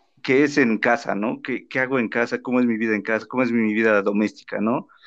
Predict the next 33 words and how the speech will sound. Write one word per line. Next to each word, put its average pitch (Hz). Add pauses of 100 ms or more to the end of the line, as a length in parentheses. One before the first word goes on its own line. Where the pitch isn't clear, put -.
(680)
¿Cómo 156
estoy 151
llevando 127
mis 110
relaciones 104
con, 101 (580)
con 107
las 107
personas 135
que 135
tengo 123
alrededor, 110 (140)
sean 117
hombres 117
o 113
mujeres, 110
pues? - (800)
Y 120
en 127
este 143
sentido, 139
pues, - (580)
lo 120
que 143
dice 143
Sandy, 143
¿no? 143 (260)
Precisamente 127
de, 104
de 107
este 147
poder 240
que, 104